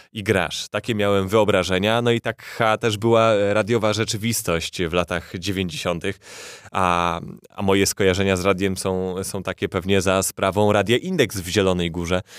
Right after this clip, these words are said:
bo w dziewięćdziesiątym szóstym roku mój ojciec zakładał to radio, więc jako mały chłopiec, e, mam kilka pięknych wspomnień, e, z tego okresu, kiedy tam przychodziłem jako cztero, pięcio, sześciolatek,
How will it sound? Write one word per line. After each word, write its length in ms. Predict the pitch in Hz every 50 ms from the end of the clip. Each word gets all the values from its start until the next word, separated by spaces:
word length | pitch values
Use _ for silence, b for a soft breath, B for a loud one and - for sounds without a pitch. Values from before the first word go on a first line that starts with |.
| B B B B B _ 92 90 85 82
bo 140 | 80 90 85
w 60 | 82
dziewięćdziesiątym 520 | - 90 85 85 80 - 98 90 92 82
szóstym 340 | - - 98 - - 92 90
roku 220 | 85 87 - -
mój 140 | 98 95 95
ojciec 260 | 92 90 - 98 87
zakładał 400 | - - 90 - 107 98 95 92
to 120 | 85 - 95
radio, 340 | 85 82 80 85 87 87 B B B B B B B
więc 240 | - 92 87 85 -
jako 280 | 90 85 - - 98 87
mały 280 | 85 87 90 90 90
chłopiec, 580 | - - - 92 82 - 92 87 - - - -
e, 340 | 87 85 82 82 85 85 82
mam 180 | 85 85 87
kilka 320 | 80 - 98 92 - 101 90
pięknych 380 | - 165 196 208 180 143 117
wspomnień, 500 | - - - - 110 104 101 95 92 95
e, 340 | 90 69 82 87 85 87 98
z 100 | - -
tego 400 | - 104 87 95 92 92 98 -
okresu, 520 | 120 113 - - 107 101 95 - - 90 82
kiedy 260 | - 92 82 85 80
tam 180 | - 90 85
przychodziłem 520 | - - - 92 95 90 85 98 95 90 90
jako 240 | 87 - - 90 B B B B B B B B
cztero, 300 | - - 101 92 90 82
pięcio, 320 | - 92 92 87 - 92
sześciolatek, 720 | - - 98 - - 104 92 90 87 85 - 85 85 -